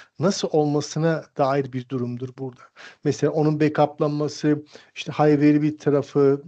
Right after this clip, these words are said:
güvenliği, maliyeti, operasyonu, işte monitörlemesi vesaire. O bununla ilgilidir vaf tarafı da ve bunun kriterleri vardır. kaf tarafı ise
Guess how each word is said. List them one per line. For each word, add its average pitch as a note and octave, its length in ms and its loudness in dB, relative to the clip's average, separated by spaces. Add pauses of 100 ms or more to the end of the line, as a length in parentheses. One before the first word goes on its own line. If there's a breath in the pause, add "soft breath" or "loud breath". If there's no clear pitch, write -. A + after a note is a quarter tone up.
(200)
güvenliği, D3+ 640 2
maliyeti, D3 640 0
operasyonu, C#3+ 880 -2
işte - 180 -12
monitörlemesi D3+ 760 -2
vesaire. E3+ 420 2 (500 loud breath)
O A3 200 0
bununla A3 220 2
ilgilidir B2 460 2
vaf C#3 300 -2
tarafı C3+ 280 -6
da C3+ 100 -2
ve E3 140 -2
bunun F#3+ 260 -2 (360 loud breath)
kriterleri F3 640 0
vardır. B2+ 520 -6 (840 soft breath)
kaf - 280 -2
tarafı F#3+ 340 -2
ise C#3 440 -8